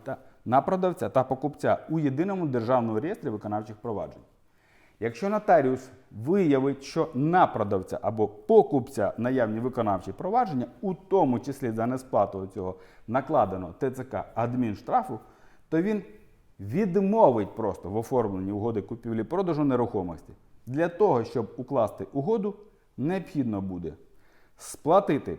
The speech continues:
подвійний розмір штрафу, а також виконавчий збір, що складає десять відсотків від суми, яка підлягає примусовому стягненню. Всього це складатиме п'ятдесят шість тисяч гривень. І третє, після цього закрити виконавче провадження.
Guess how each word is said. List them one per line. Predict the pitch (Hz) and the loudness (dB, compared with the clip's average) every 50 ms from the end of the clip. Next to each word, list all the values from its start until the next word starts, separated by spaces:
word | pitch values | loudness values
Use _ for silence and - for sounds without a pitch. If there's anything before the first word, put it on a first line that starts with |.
| - - | -2 4
подвійний | - 208 190 156 143 123 113 107 107 107 113 117 | 6 6 6 6 4 2 2 2 2 2 2 2
розмір | 120 131 131 123 131 135 139 135 | 4 2 2 2 2 0 0 -2
штрафу, | - - 151 156 156 - 165 165 - - - _ _ - | -2 2 2 2 2 2 -4 -10 -12 -16 -20 _ _ -6
а | - 127 | -4 -2
також | - 139 139 135 147 131 - - - 90 | 0 0 0 0 -2 -6 -8 -10 -10 -2
виконавчий | 107 - - 190 175 175 170 156 - - 147 131 | -2 -2 -2 0 0 2 0 0 0 -2 -2 -2
збір, | 110 101 107 110 117 107 101 | -2 -4 -4 0 0 0 0
що | - - 95 | -2 -6 -12
складає | - - 110 110 117 107 101 101 | -10 -10 -6 -4 -2 0 0 -2
десять | 104 113 135 190 190 185 - 127 110 107 | -2 -2 -2 -2 -2 -2 -4 -6 -6 -6
відсотків | 113 113 - 127 113 117 - 98 | -8 -6 -6 -6 -6 -6 -6 -8
від | 101 101 - - | -8 -8 -8 -8
суми, | 220 226 220 175 | -6 -4 -2 -2
яка | 131 127 - 139 | -2 0 -2 -4
підлягає | - - 147 131 123 113 117 127 117 110 | -4 -4 -6 -2 0 2 4 4 4 2
примусовому | - 165 170 156 147 - - 123 101 98 95 95 98 | 2 2 4 4 4 2 0 -2 -2 -2 -4 -6 -8
стягненню. | - - 131 160 175 185 185 185 170 - - - - - - _ _ | -8 -4 -4 -4 -2 -4 -6 -8 -8 -10 -16 -20 -20 -20 -20 _ _
Всього | - - - 147 147 208 240 | -14 -2 0 2 2 2 2
це | 240 214 180 | 0 -2 -6
складатиме | - - 135 120 120 110 98 - 92 98 104 107 | -2 0 2 4 4 4 2 2 0 -4 -6 -6
п'ятдесят | - - 202 202 202 202 - 196 170 - | -2 0 2 2 2 2 2 0 0 0
шість | - 151 - | -2 -6 -6
тисяч | - 127 - 120 107 | -6 -6 -4 -4 -4
гривень. | 101 101 101 92 92 98 - - - - - _ _ | -2 -2 -2 -2 -2 -4 -8 -16 -20 -20 -20 _ _
І | - 196 | -2 0
третє, | 196 214 220 233 220 202 170 156 - - - - - | 2 4 2 2 2 2 -2 -4 -4 -10 -18 -10 -4
після | - 233 196 - 143 127 120 110 - - - - 107 101 | -4 -2 -2 2 4 6 6 6 4 0 -8 -12 -14 -8
цього | - - 220 220 196 185 - - - - - - | 0 2 4 4 4 2 -2 -6 -10 -16 -12 -4
закрити | 160 196 196 214 233 233 233 220 185 - - 95 | -2 -2 -2 0 -2 -2 -2 -4 -6 -6 -8 -6
виконавче | 101 127 143 143 143 120 117 110 98 - | -4 -2 -2 0 0 -2 -2 -2 -4 -8
провадження. | - - 95 90 85 78 76 - - 71 | -10 -10 -8 -8 -8 -8 -10 -10 -16 -20